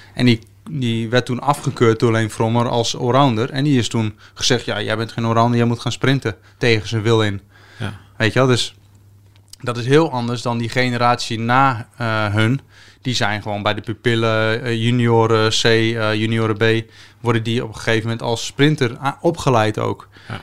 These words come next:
Speaker 1: En dan zie je, zeg maar, die generatie daarna, ja, die,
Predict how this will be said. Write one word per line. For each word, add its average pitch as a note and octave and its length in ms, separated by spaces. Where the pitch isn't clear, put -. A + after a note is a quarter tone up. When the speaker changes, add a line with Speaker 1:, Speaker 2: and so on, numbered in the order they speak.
Speaker 1:
En A#2 100
dan C#3+ 220
zie A#2 200
je, A2+ 80
zeg A2+ 200
maar, A#2 100
die A2 120
generatie A#2 680
daarna, A2+ 600
ja, F#2 220
die, A2 400